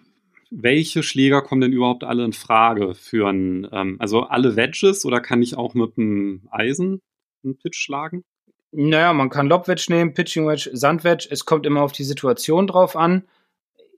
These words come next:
Speaker 2: Ich bin eher so, dass ich sage, okay, Pitching Wedge oder Sand Wedge. Ja, wie gesagt, da ist natürlich die Distanz auch immer die Frage. Mm, die meisten Spieler benutzen fürs Pitchen aber, äh,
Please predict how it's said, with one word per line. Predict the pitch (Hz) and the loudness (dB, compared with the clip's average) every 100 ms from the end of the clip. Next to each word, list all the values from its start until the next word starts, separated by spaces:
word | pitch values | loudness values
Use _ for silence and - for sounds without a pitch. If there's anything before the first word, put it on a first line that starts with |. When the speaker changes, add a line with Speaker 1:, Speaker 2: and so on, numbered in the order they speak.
| _ - | _ -12
Speaker 2:
Ich | 156 - | -10 -6
bin | 170 160 | -2 0
eher | 139 147 143 | 4 4 4
so, | 147 | 4
dass | 147 135 | 4 2
ich | 123 | 0
sage, | 139 135 | 4 4
okay, | 131 147 131 - 113 107 | 2 0 0 -6 -16 -8
Pitching | 165 - 139 | -6 -2 2
Wedge | 135 120 | 0 0
oder | 120 117 | 0 2
Sand | 147 185 | 2 4
Wedge. | 196 196 - _ _ 143 | 2 2 -6 _ _ -12
Ja, | 120 123 120 | -8 -6 -2
wie | 131 | 0
gesagt, | 131 131 123 | 0 0 0
da | |
ist | 123 135 | -2 -2
natürlich | 110 127 - | -4 -4 -4
die | 117 | -6
Distanz | 110 - 165 185 | -8 -4 -2 0
auch | 165 | -2
immer | 151 165 | 0 -2
die | 156 | -2
Frage. | 143 - 139 143 147 143 _ _ _ _ _ _ _ _ _ - | -4 0 2 4 2 -2 _ _ _ _ _ _ _ _ _ -4
Mm, | 139 139 131 | 0 0 0
die | 127 | 2
meisten | 120 135 135 135 | 4 2 2 -4
Spieler | - 135 127 | -2 0 0
benutzen | 123 127 - 117 | 0 -2 -4 -6
fürs | 127 120 - | -6 -6 -8
Pitchen | 131 - 107 | -8 -6 -4
aber, | 104 104 98 - | -4 -4 -6 -12
äh, | 98 98 | -14 -14